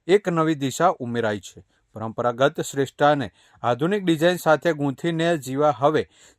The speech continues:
સીધા ગ્રાહકો સુધી પોતાનું ખાસ કલેક્શન પહોંચાડશે. તેમના હોલસેલ અનુભવ અને ડિઝાઇનનો ખજાનો હવે શહેરના લોકો માટે ઉપલબ્ધ બન્યો છે.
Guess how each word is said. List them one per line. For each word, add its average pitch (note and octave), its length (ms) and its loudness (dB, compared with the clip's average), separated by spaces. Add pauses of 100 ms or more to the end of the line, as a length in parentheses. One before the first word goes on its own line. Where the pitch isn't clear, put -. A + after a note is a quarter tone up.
સીધા C#3 260 4
ગ્રાહકો E3+ 460 2
સુધી E3 340 -4
પોતાનું D3 480 -2
ખાસ D3+ 260 0 (100)
કલેક્શન C#3+ 460 -4
પહોંચાડશે. A2 680 -4 (460)
તેમના D#3+ 280 0
હોલસેલ E3 420 2
અનુભવ D3+ 520 0
અને C#3 220 -4
ડિઝાઇનનો D3+ 480 0
ખજાનો D3 540 -2 (440)
હવે C#3+ 180 2
શહેરના E3+ 440 -2
લોકો D#3+ 320 2
માટે D3+ 280 -2
ઉપલબ્ધ C3+ 440 -2
બન્યો G#2 300 -4
છે. F#2 240 -18